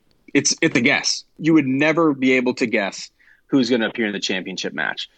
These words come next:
John Augenstein last year at Pinehurst, yeah, his, his match play record is outstanding. You never would have put Andy Ogletree up against him, and then, and what happens? Andy Ogletree beats him. And so, like, you, you look at,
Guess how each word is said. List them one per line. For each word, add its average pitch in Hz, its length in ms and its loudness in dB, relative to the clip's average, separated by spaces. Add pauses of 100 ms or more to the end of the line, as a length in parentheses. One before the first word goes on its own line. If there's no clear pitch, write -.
(100)
John 151 240 2
Augenstein 147 560 0
last 123 260 -6
year 120 120 -4
at 101 60 -10
Pinehurst, 120 520 -4 (640)
yeah, 139 400 0
his, 123 320 -4 (180)
his 110 200 -6
match 123 240 -2
play 117 100 -2
record 113 320 -2
is 98 240 -4
outstanding. 98 580 -4 (140)
You 233 140 6
never 147 260 4
would 98 140 0
have - 80 -6
put 101 140 -2
Andy 95 260 -2
Ogletree 92 580 -2 (580)
up 104 120 0
against 104 380 2
him, 147 140 6
and 131 100 4
then, 135 400 4
and 127 200 4
what 139 120 2
happens? 175 320 2
Andy 147 220 4
Ogletree 165 360 2
beats 247 240 2
him. - 200 -10 (600)
And 123 200 2
so, 147 240 6
like, 135 220 4
you, 156 100 6
you 151 280 4
look 196 220 2
at, 131 200 2